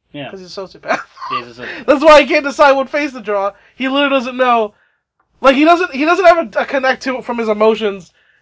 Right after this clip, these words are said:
Speaker 2: to his facial expressions, which is why he can't draw a face of himself, 'cause he's detached
Speaker 1: He
Speaker 2: from
Speaker 1: does-
Speaker 2: his sense of self.
Speaker 1: He doesn't know what kind of face to make.
Speaker 2: Mm-hmm.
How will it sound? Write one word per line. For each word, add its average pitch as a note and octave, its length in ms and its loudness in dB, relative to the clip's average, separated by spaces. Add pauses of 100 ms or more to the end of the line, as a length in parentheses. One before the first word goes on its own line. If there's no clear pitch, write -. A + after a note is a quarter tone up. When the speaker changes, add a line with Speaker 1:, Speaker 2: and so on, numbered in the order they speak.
Speaker 2:
to A#3 80 -8
his A3 100 -4
facial A#3 300 -2
expressions, F#3+ 460 0 (340)
which A3 160 -6
is G#3 100 -10
why B3 360 4
he A#3+ 200 -2
can't A#3+ 260 -4
draw A3 320 4
a G3+ 120 -4
face A#3 580 -6 (340)
of G#3+ 140 2
himself, G3+ 540 0
'cause G#3 160 -2
he's G#3 180 -10
detached G3+ 540 0 (200)
Speaker 1:
He C3+ 80 -14
Speaker 2:
from G#3 120 0
Speaker 1:
does- G#3 160 -2
Speaker 2:
his G3 40 -14
sense G3+ 220 -4
of F#3 160 -14
self. D#3+ 400 -8
Speaker 1:
He A#2+ 80 -16
doesn't B2+ 240 -10
know C3+ 120 -6
what C3 200 -10
kind C3 220 -4
of B2 80 -14
face - 160 -10
to C3 80 -16
make. C3+ 340 -10 (500)
Speaker 2:
Mm-hmm. G3+ 320 -18